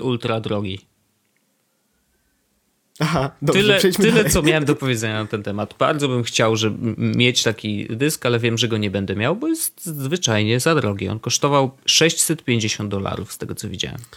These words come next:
Speaker 2: Tylko, że to S S D.
Speaker 1: No ja się bardzo cieszę,
Speaker 2: Przeno-,
Speaker 1: no.
Speaker 2: przenośny S S D.
Speaker 1: Dobrze, no ja wiem, że tego jeszcze na rynku
Speaker 2: Tak,
Speaker 1: nie
Speaker 2: uważam,
Speaker 1: było.
Speaker 2: że jest za drogi i na pewno tego nie kupię.
Speaker 1: But still. Znaczy ja bym chciał, żeby, e, za, za rok na przykład, e, te dyski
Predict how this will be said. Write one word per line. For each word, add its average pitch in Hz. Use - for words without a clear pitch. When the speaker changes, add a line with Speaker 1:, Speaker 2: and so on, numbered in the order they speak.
Speaker 2:
Tylko, 117
że 110
to 117
S 104
S 120
D. 127
Speaker 1:
No 101
ja 98
się 117
bardzo 120
cieszę, 131
Speaker 2:
Przeno-, 120
Speaker 1:
no. 107
Speaker 2:
przenośny 147
S 131
S 147
D. 101
Speaker 1:
Dobrze, 151
no 104
ja 104
wiem, 202
że 156
tego 117
jeszcze 110
na 110
rynku 120
Speaker 2:
Tak, 135
Speaker 1:
nie 120
Speaker 2:
uważam, 202
Speaker 1:
było. 202
Speaker 2:
że 180
jest 170
za 180
drogi 151
i 175
na 180
pewno 175
tego 147
nie 139
kupię. 117
Speaker 1:
But 120
still. -
Znaczy 135
ja 180
bym 202
chciał, 185
żeby, 180
e, 143
za, 131
za 127
rok 135
na 160
przykład, 196
e, -
te 143
dyski 143